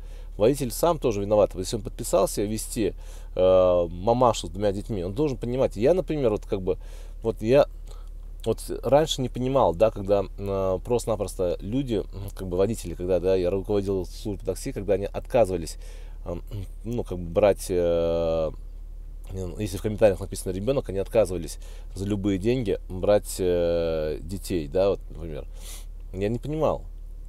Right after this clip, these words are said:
пока я сам не сел за руль и не попробовал проверить, что это и как. Потому что, э, сейчас, в наше современное время, почему-то,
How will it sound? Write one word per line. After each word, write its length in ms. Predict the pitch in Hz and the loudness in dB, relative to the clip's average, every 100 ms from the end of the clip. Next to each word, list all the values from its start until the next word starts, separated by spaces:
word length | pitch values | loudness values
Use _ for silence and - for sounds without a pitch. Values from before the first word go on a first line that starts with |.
| - - | -12 -4
пока 320 | 92 - 123 | -4 2 4
я 180 | 85 107 | 6 4
сам 280 | 113 131 107 | 2 0 0
не 60 | 98 | -2
сел 240 | - 98 | 0 0
за 160 | 90 95 | 2 2
руль 180 | 151 170 | 2 0
и 40 | 101 | -4
не 100 | 87 | -4
попробовал 640 | 90 117 135 113 95 76 - - - - - - - - - - - - - - - - | -2 0 0 2 0 0 -6 -12 -12 -12 -12 -12 -12 -12 -12 -12 -12 -12 -12 -12 -10 4
проверить, 480 | 101 101 95 78 | 4 6 2 0
что 260 | - - 107 | -6 0 2
это 200 | 110 95 | 2 0
и 40 | |
как. 240 | 87 73 67 - - - - - - - | -2 -4 -4 -10 -12 -12 -12 -12 -12 -12
Потому 360 | - 104 117 120 | 0 2 2 -2
что, 540 | - 104 98 92 87 - - - - - - - - - - - - - - - - - | 4 6 8 6 4 -2 -12 -12 -12 -12 -12 -12 -12 -12 -12 -12 -12 -12 -12 -12 -12 -12
э, 400 | - 92 90 87 85 | -8 -4 -2 -2 -4
сейчас, 800 | - 107 143 127 123 - - - - | -8 0 8 8 6 -6 -10 -12 -12
в 40 | - | 0
наше 360 | 107 107 95 82 | 0 2 -2 -6
современное 540 | - 107 110 107 95 | -4 -2 0 -2 0
время, 380 | 95 120 147 87 - | 0 0 0 -4 -6
почему-то, 600 | - 101 101 98 85 | -10 -8 -4 0 0